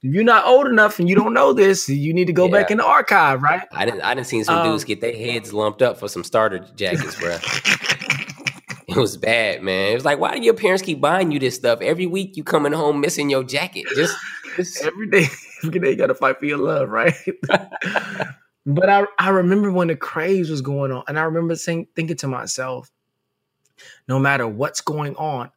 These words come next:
Speaker 1: I'm not gonna be consumed in it."
Speaker 2: Yeah.
Speaker 1: And, and I remember it was so bad at the time that people would wait in line, even today, twenty eighteen,
Speaker 2: Yeah.
Speaker 1: for hours to get the newly released pair,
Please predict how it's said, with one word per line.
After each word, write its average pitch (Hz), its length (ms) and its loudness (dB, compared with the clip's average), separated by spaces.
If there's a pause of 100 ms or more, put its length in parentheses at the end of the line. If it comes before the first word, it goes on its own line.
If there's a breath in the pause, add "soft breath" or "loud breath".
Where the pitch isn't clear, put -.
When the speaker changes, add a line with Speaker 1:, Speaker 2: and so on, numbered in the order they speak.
Speaker 1:
I'm 160 240 -4
not 123 220 -2
gonna 135 220 -6
be 135 140 -6
consumed 139 920 -6
in 104 160 -12
it." - 140 -20 (500 soft breath)
Speaker 2:
Yeah. 90 200 -8
Speaker 1:
And, 143 240 -4 (120)
and 143 180 0
I 151 60 2
remember 147 960 -2 (240 soft breath)
it 180 160 -2
was 147 160 -4
so 196 440 2
bad 147 520 0
at 120 140 -10
the - 80 -20
time 120 720 -6 (260)
that 143 160 -4
people 170 300 -2
would 135 200 -2
wait 147 260 0
in 139 140 -2
line, 135 460 -2
even 208 260 -6
today, 139 580 -2
twenty 160 280 -4
eighteen, 120 540 -6
Speaker 2:
Yeah. 120 40 -20 (380)
Speaker 1:
for 165 200 2 (120)
hours 165 720 0
to - 140 -8
get 147 320 -6
the 135 100 -4
newly 156 540 -2
released 123 680 -6 (140)
pair, 170 360 -2